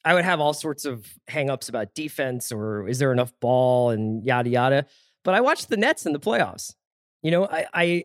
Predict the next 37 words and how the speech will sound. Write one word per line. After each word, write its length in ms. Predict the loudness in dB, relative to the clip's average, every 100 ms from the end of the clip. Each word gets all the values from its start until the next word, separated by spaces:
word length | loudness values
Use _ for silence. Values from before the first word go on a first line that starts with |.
| 2
I 100 | 2
just 240 | 4 0 2
kind 180 | 2
of, 120 | 2 -2 -12 -8
I, 140 | -8 -6
I'm 120 | -6
kinda 240 | 0 2 4
like, 360 | 2 0 -10 _ _ _ _ _ _ -6
I'm 120 | -2
open 240 | -2 -2 -2
to 80 | -2
the 80 | -2
universe 440 | 0 2 0 2
telling 300 | 2 4 4
me 100 | 2
that 140 | 2
anything 320 | 2 2 0 -2
is 100 | -2
possible 520 | -2 -2 -2 -4 -2
in 80 | -2
basketball 500 | -4 -6 -2 0 0
<laughs> 20 |
now. 280 | 2 2 2 2
Like, 200 | 2 4
I 80 |
don't 180 | 2 4
know 180 | 4 4
if 100 | 2
we're, 260 | 2 2 0 -8 -20 -20 -4
for, 120 | -4
for 160 | 2 2
as 120 | 4
much 200 | 2 2
as, 200 | 0 2
you 100 | 2
know, 100 | 4
maybe 480 | 4 2 2 0